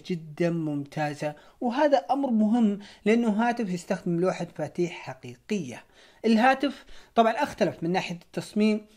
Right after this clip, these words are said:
مقارنة بالكي وان، صار أنظف، خاصة في الجهة العلوية اللي كانت بارزة بشكل واضح في الكي وان اختفت. الطبقة الزجاجية نفسها أصبحت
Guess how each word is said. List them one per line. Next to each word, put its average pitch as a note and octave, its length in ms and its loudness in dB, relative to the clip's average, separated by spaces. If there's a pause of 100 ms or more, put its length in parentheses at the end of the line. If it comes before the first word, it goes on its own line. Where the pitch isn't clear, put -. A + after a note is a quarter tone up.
(140)
مقارنة A3 400 2
بالكي E3+ 680 -4
وان، D3 220 -4 (280)
صار A3+ 400 -2
أنظف، G3 600 -2
خاصة G#3+ 360 -2
في F#3 100 -4
الجهة F#3+ 300 -2
العلوية E3+ 520 -2
اللي C#3 160 -6
كانت F3 360 -4 (360)
بارزة F#3 560 4
بشكل E3+ 360 -6
واضح F3 400 0
في - 120 -10
الكي A3+ 300 -4
وان A3 320 2 (380)
اختفت. - 420 -4 (440)
الطبقة F#3 880 4
الزجاجية F#3 680 0
نفسها F3+ 600 -2
أصبحت G3 480 -4